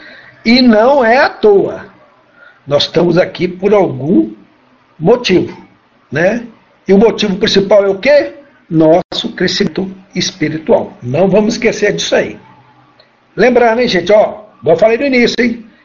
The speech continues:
Estudo é participativo, viu? Pode participar, seja aqui no Pautal, seja aí no YouTube, tá? Fiquem à vontade. Podem colo-, fazer colocações, perguntas, que nós estamos aí para aprender.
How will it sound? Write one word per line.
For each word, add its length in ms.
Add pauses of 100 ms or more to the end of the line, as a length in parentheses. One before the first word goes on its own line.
(120)
Estudo 520
é 160
participativo, 840
viu? 380
Pode 220
participar, 640 (180)
seja 380
aqui 160
no 80
Pautal, 560
seja 400
aí 100
no 80
YouTube, 420
tá? 300 (920)
Fiquem 500
à 260
vontade. 640 (160)
Podem 380
colo-, 420
fazer 140
colocações, 640
perguntas, 800 (720)
que 100
nós 340
estamos 520
aí 300
para 720
aprender. 600